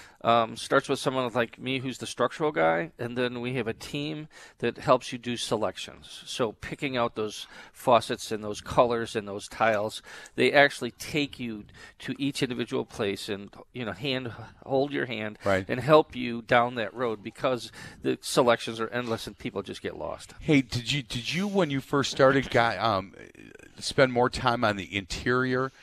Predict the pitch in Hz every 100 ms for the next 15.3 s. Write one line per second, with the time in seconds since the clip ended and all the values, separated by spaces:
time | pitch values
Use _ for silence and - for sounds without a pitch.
0 | - - - - 98 95 - 104 104 110
1 | - 110 98 92 104 104 95 95 98 98
2 | 101 98 101 92 92 85 - 117 104 101
3 | 92 95 92 92 85 78 98 - 113 110
4 | 104 110 107 110 104 190 156 120 95 104
5 | 98 98 87 - 85 - 85 90 80 73
6 | 73 - - - 113 101 101 - 117 120
7 | 113 98 92 95 113 - 87 - 82 -
8 | 85 85 - 104 - 110 - 110 107 98
9 | 62 98 107 104 98 104 113 - 110 98
10 | 104 95 95 - 98 85 98 95 98 95
11 | - 87 - 104 127 110 85 - - -
12 | - 113 98 87 - 165 - 95 87 82
13 | - - - 104 98 107 120 120 107 95
14 | 101 95 104 135 139 101 101 95 95 95
15 | - 101 90